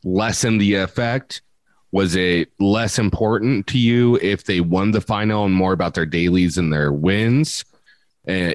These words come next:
and eliminations? I mean, what really kind of played an effect in everybody's decision? I mean, I'll go first up on this. I mean, to me, the most important thing is,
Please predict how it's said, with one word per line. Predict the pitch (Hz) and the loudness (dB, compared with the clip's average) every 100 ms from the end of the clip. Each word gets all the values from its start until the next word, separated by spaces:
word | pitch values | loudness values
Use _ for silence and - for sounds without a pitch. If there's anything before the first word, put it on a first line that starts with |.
| - | -2
and | 98 90 | -2 0
eliminations? | 85 101 95 101 120 156 143 147 90 | 0 0 0 0 -2 -2 -2 -2 -2
I | 104 | 0
mean, | 101 95 | 2 2
what | 92 113 - | 2 0 0
really | 120 113 104 | 0 0 0
kind | 110 98 | 0 0
of | |
played | - 101 95 | -2 -2 -2
an | 90 | -2
effect | - 87 - | -4 -6 -4
in | 87 | -2
everybody's | 80 78 80 76 - | -2 -2 -2 -4 -4
decision? | 73 - 90 104 - - _ _ - - 104 | -6 -4 -4 -4 -10 -16 _ _ -20 -12 -4
I | |
mean, | 107 110 | -2 0
I'll | 92 123 | 0 0
go | 143 131 | 0 -2
first | 123 117 - | 0 -2 -2
up | 120 117 | -2 -2
on | 101 | 0
this. | 87 104 | 0 -2
I | |
mean, | 107 107 | 0 0
to | 107 | 2
me, | 104 117 135 | 2 2 2
the | 110 | 2
most | 107 107 | 2 0
important | 101 107 104 | 0 0 0
thing | 120 120 | 0 0
is, | 113 92 85 - | 0 0 -2 -6